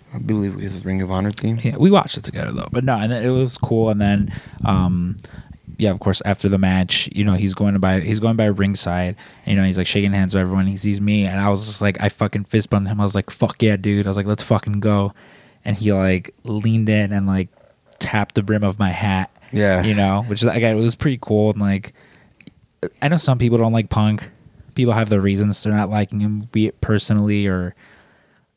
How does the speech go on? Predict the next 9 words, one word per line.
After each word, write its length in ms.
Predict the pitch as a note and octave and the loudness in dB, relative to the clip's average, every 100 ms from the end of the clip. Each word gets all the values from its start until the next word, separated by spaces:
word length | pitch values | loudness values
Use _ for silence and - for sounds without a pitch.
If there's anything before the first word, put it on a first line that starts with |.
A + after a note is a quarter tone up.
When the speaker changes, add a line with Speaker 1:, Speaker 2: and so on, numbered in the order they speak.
| _ _ _ - | _ _ _ -2
Speaker 2:
they 100 | F#2 | 2
don't 180 | F#2 | 2
like 160 | E2+ E2 | 0 -2
the 60 | - | -6
character 420 | - G2 G2+ A2 | 0 0 2 0
or 60 | |
something 300 | G#2 G#2 G#2+ | 0 -2 0
like 200 | G#2+ G#2 | 2 0
that. 360 | - G#2 G#2 - | 0 0 0 -4